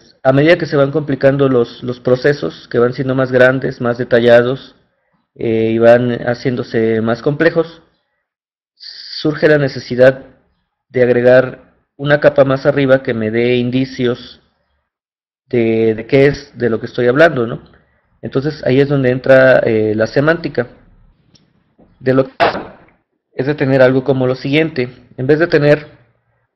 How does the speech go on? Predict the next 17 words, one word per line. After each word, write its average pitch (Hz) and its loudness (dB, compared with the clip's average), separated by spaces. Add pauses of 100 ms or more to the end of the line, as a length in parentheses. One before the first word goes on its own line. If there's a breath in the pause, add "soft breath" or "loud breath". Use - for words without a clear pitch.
(300)
sí 156 -4
los 156 -2
sistemas, 135 0
sí 143 -2
la 147 0
información, 131 -2
sí 131 -4
las 127 0
personas 123 -2
y 117 -10
sí 127 -8
los 127 -4
procesos, - -6 (580)
tener 135 0
un 156 -2
modelo 139 4
arriba 143 4